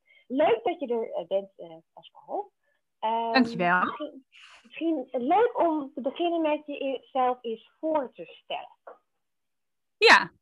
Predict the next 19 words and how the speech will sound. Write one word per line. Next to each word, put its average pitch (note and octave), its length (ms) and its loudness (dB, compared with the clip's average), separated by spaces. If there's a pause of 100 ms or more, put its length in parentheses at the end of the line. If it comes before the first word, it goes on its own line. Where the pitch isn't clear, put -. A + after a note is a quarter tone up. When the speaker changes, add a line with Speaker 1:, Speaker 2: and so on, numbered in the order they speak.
(220)
Speaker 2:
dat D4 160 0
is - 140 -4
goed. A#4 220 4
Nou, C4+ 240 6
ik D4+ 80 4
ben D4 160 8
dus C4 180 6
Pascalle, D4+ 600 4 (320)
eigenaresse C#4 640 4
van B3 220 4
Moms A3 260 2
en G3+ 160 -4
Minis. D4+ 540 0 (540)
Eh, A3 320 -4
daarnaast G#3 540 2
moeder G#3 420 -2
van F#3 360 -2
drie G#3+ 420 -4
kindjes. C4 800 -2